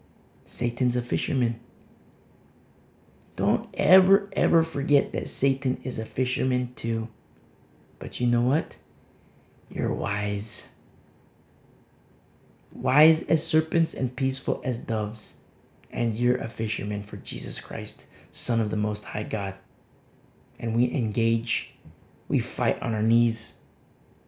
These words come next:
So look at what we have here. You know, everybody's saying, "Resist, resist, resist."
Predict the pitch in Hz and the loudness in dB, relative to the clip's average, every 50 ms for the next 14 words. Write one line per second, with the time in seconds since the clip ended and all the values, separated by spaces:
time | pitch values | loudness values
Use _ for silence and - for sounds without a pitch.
0 | _ _ _ _ _ _ _ _ _ _ _ _ _ _ _ _ _ - - - | _ _ _ _ _ _ _ _ _ _ _ _ _ _ _ _ _ -8 2 6
1 | 165 175 190 226 226 - - - - - 233 233 226 202 202 196 196 160 131 117 | 6 8 8 8 8 8 8 10 10 10 10 10 10 10 8 8 6 6 4 4
2 | - - - - _ _ _ _ _ _ - - - - - - 131 131 139 156 | 2 0 -8 -18 _ _ _ _ _ _ -20 -20 -20 -20 -4 2 6 8 8 8
3 | 165 170 - - - - - 135 147 156 160 156 156 147 - 151 151 156 147 139 | 8 6 2 -2 -4 2 4 6 6 8 8 6 6 6 8 8 8 8 8 6
4 | 127 117 127 143 151 147 - - 139 123 143 160 156 156 - 139 127 123 151 180 | 6 6 6 6 6 6 4 0 0 4 4 4 4 4 2 0 2 4 4 4
5 | 190 190 190 - | 4 2 0 -6